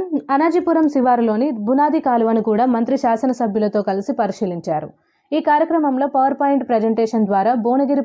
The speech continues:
పార్లమెంట్ పరిధిలోని సాగునీటి పారుదల ప్రాజెక్టుల పనులను వివరించడం జరిగింది. ఈ సందర్భంగా ప్రభుత్వ విప్ ఆలేరు ఎమ్మెల్యే బి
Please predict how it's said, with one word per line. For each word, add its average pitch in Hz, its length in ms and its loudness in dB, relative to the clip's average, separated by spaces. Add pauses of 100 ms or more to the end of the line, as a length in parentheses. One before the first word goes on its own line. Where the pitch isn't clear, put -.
పార్లమెంట్ 226 460 0
పరిధిలోని 196 500 0 (340)
సాగునీటి 311 540 0
పారుదల 240 440 2
ప్రాజెక్టుల 214 520 0
పనులను 196 500 0
వివరించడం 208 600 0
జరిగింది. 160 440 -2 (960)
ఈ 311 100 0
సందర్భంగా 302 580 0
ప్రభుత్వ 294 420 -2
విప్ 285 200 0
ఆలేరు 254 320 2
ఎమ్మెల్యే 233 440 2
బి 254 180 -2